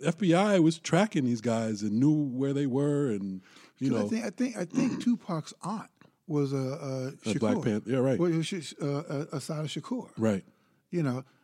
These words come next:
Speaker 2: so, you know, it, it, I don't know if you've seen this documentary, Sam Cooke. Uh, check out the Sam Cooke doc on Netflix.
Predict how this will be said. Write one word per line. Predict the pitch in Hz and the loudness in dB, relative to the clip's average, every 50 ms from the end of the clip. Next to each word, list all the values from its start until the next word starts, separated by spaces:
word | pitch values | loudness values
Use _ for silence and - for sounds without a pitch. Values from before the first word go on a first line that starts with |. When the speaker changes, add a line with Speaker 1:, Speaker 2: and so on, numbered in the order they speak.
| _ _ - | _ _ -8
Speaker 2:
so, | - - 180 165 156 151 151 156 - _ _ _ _ _ _ _ _ _ _ _ _ _ _ _ _ - | -2 0 2 2 2 2 0 -4 -6 _ _ _ _ _ _ _ _ _ _ _ _ _ _ _ _ -6
you | 190 180 | -4 -4
know, | 147 135 131 127 - - _ _ _ - 233 - - - | -4 -4 -6 -8 -10 -14 _ _ _ -20 -20 -20 -20 -16
it, | 226 202 196 | -14 -14 -10
it, | - 196 185 190 | -8 -6 -4 -2
I | 180 180 | -2 -2
don't | 190 180 | -2 -2
know | 165 | -2
if | 143 156 | -2 -4
you've | 151 131 | -6 -6
seen | - - 151 147 | -4 -4 -2 -2
this | 135 131 120 120 | -2 -4 -6 -6
documentary, | - 143 135 131 - 139 135 131 127 127 113 | -6 -6 -6 -6 -6 -6 -6 -6 -6 -8 -8
Sam | - - 156 135 127 120 | -8 -6 -6 -6 -6 -8
Cooke. | - - - - - _ _ _ _ _ _ _ _ _ _ _ _ - | -8 -10 -10 -10 -12 _ _ _ _ _ _ _ _ _ _ _ _ -8
Uh, | 160 127 127 | -6 -6 -6
check | 120 - 175 170 - | -4 -6 -6 -4 -4
out | 156 147 151 | -6 -6 -8
the | 143 | -10
Sam | - - 151 147 139 | -10 -8 -6 -6 -6
Cooke | - 151 147 | -6 -8 -8
doc | 151 151 135 | -8 -8 -8
on | 131 127 120 | -8 -8 -8
Netflix. | 127 147 165 175 - - - - - - - - | -6 -6 -8 -8 -10 -18 -20 -20 -18 -18 -18 -18